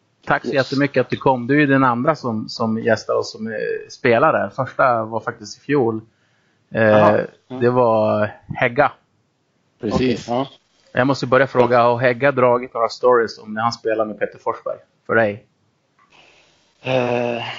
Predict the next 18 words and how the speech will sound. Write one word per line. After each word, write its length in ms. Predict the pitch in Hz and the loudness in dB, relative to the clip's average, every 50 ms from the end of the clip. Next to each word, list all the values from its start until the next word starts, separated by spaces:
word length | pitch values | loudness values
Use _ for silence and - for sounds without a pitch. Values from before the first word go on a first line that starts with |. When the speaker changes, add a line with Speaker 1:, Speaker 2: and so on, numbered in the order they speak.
| 117 120 | -16 -12
Speaker 2:
nej, 720 | 127 127 131 135 135 131 131 131 131 131 135 135 135 143 139 | -8 -6 -4 -2 0 2 4 4 4 4 4 2 2 0 -2
jag 60 | 139 | -2
har 80 | 147 | -4
väl 100 | 151 139 | -6 -8
snackat 460 | - - - 147 123 - _ _ - - | -10 -10 -10 -10 -10 -10 _ _ -6 -4
om 220 | 160 127 113 107 | -4 -4 -4 -8
det 60 | 117 | -14
lite 200 | 123 123 - 120 | -14 -14 -12 -8
grann, 300 | 110 117 120 123 117 110 | -4 -2 -2 -2 -2 -4
men 120 | 110 110 113 | -6 -8 -8
det 60 | 113 | -8
har 40 | 110 | -10
inte 160 | 110 - 113 | -10 -12 -8
blivit 280 | 113 117 117 110 117 | -4 -4 -4 -4 -4
nå-, 200 | 117 107 104 104 107 - _ _ _ - | -4 -6 -6 -8 -10 -14 _ _ _ -14
inga 200 | - 113 120 123 | -10 -6 -6 -6
stories 440 | - - - 113 117 113 104 101 - - | -8 -6 -4 -2 -2 -2 -4 -8 -10 -12
sådär. 340 | 107 104 107 110 107 104 | -8 -4 -4 -4 -4 -6